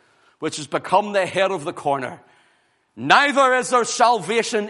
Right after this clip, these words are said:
in any other. For there is none other name under heaven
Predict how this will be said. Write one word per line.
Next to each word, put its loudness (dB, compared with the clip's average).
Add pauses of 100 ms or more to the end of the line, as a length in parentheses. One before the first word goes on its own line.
in -4
any -4
other. -6 (2000)
For 2
there 0
is -4
none 2
other -2
name -2
under -2
heaven -2